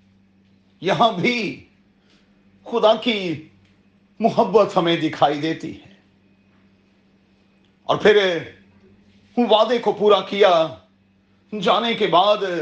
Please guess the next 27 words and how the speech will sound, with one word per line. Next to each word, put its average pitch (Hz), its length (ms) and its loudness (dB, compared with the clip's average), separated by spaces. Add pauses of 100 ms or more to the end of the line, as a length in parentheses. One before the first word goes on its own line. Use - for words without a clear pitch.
(540)
مددگار 214 640 2
کے 196 160 -2
طور 185 260 2
پر 160 480 0 (840)
پاکرو 185 720 -4 (220)
دے 170 240 -6
دیا 156 280 -8
گیا۔ 143 260 -6 (1900)
آج 190 180 -8
کے 240 100 -4
دن 254 220 -2
میں 226 240 -2 (680)
پیارے 233 200 0
دوستو، 254 380 4
بڑا 233 420 0
ضروری 214 420 -2
ہے 208 240 4
کہ 208 80 0
ہم 202 240 -2 (640)
اس - 220 -8
مددگار 208 640 0
کے 196 140 -2
لیے 175 500 -2 (280)
اپنے - 260 -4
ہاتھ 185 380 0
اٹھا 190 240 0
کر 190 200 -2